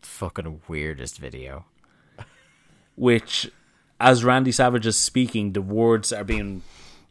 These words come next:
Speaker 1: Yeah, it's, it's like a shitty PowerPoint.
Speaker 2: Yeah.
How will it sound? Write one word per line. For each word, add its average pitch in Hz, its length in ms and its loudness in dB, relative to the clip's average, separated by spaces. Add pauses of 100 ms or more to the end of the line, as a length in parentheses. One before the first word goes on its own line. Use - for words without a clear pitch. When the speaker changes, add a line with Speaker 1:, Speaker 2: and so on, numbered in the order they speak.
(140)
Speaker 1:
Yeah, 127 160 2 (240)
it's, 139 260 0 (180)
it's 131 120 -2
like 135 120 2
a 113 40 2
shitty 107 380 0
PowerPoint. 107 340 4 (360)
Speaker 2:
Yeah. - 60 -20